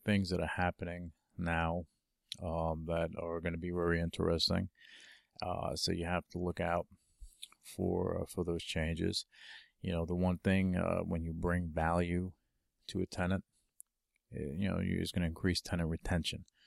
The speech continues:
Okay, um, and you, if you embrace telecommuting, that's gonna increase tenant retention, believe it or not. You know, so it's just doing things for the new, uh, new world, not for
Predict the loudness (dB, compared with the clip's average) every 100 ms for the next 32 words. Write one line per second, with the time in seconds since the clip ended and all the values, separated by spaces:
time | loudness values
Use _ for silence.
0 | _ _ _ -10 -6 -2 0 2 2 2
1 | 2 4 2 0 -4 -6 -10 _ _ -2
2 | 0 0 -2 -2 -2 -2 -2 -2 0 0
3 | 2 2 2 2 0 2 4 4 2 -2
4 | -4 -2 0 -2 -2 -2 -2 -2 -2 -2
5 | -2 -4 -8 -8 -2 -2 -2 -4 -2 -2
6 | 0 0 0 0 -4 _ -20 -20 -20 -4
7 | 2 4 4 4 6 6 6 2 4 6
8 | 8 8 6 0 _ _ 0 4 4 2
9 | 2 6 10 10 8 2 _ _ _ _
10 | _ _ _ -8 -2 2 2 2 4 4
11 | 4 2 0 -6 -6 -2 -2 -2 -2 2
12 | 4 4 2